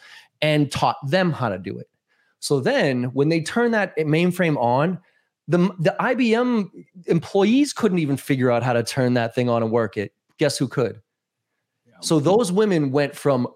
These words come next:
a hundred percent replaceable to indispensable.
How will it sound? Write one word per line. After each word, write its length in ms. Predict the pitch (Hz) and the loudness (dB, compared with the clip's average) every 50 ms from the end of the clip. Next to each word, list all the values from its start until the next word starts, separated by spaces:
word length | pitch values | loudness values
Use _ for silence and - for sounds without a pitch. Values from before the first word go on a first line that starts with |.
| _ _ - | _ _ 0
a 100 | 156 143 | 0 0
hundred 680 | 131 - - - - 220 277 277 262 220 226 220 170 - | 0 0 -4 -2 2 2 4 4 2 2 0 0 0 0
percent 380 | - 180 - - 190 160 156 - | -2 -2 -2 0 -2 -2 0 -2
replaceable 680 | 147 135 - - 127 117 - - 107 87 - - _ _ _ _ _ _ _ _ _ _ _ _ _ _ _ - | -2 -2 0 -2 -2 -2 -2 -6 -8 -10 -14 -16 _ _ _ _ _ _ _ _ _ _ _ _ _ _ _ -6
to 380 | - - 175 156 143 131 113 - _ _ _ _ _ | 0 2 4 4 4 2 0 -6 _ _ _ _ _
indispensable. 800 | - 139 127 117 - - - 104 95 - - 95 - - 110 | -4 -4 -2 -4 -4 -4 -4 -6 -6 -6 -10 -12 -14 -16 -18